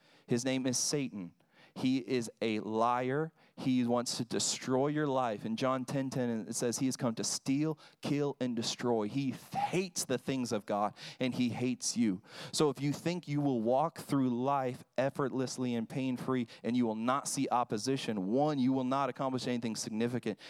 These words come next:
and two, you will be proved wrong. Because any stretch and length you are taking for the Lord, there is clear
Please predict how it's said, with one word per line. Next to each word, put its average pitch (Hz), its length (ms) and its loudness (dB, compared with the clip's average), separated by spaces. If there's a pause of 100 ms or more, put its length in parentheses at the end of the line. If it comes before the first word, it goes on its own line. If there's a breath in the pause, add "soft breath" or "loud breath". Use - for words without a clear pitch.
and 107 180 -4
two, 139 300 2
you 120 180 2
will 127 80 2
be 120 120 -2
proved 110 320 0
wrong. 104 320 0 (320 loud breath)
Because 117 280 -2
any 170 480 0 (240)
stretch 160 760 0
and 123 120 2
length 127 380 0
you 131 180 2
are 135 80 2
taking 147 440 -4
for 147 100 0
the 139 120 0
Lord, 143 340 0 (240 loud breath)
there 143 160 2
is 120 100 -4
clear 139 400 0